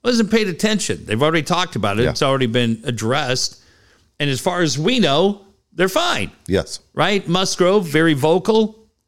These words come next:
Speaker 1: uh, leading, and off you go. But, um,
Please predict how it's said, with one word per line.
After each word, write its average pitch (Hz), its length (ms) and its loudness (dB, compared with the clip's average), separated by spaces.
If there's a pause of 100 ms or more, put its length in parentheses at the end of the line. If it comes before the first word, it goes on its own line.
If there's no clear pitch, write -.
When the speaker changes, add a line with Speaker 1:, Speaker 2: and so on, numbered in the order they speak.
Speaker 1:
uh, 131 240 0
leading, 208 560 2 (580)
and 143 400 0
off 143 260 -4
you 170 80 2
go. 220 320 -2 (540)
But, 156 420 -2 (680)
um, 139 560 0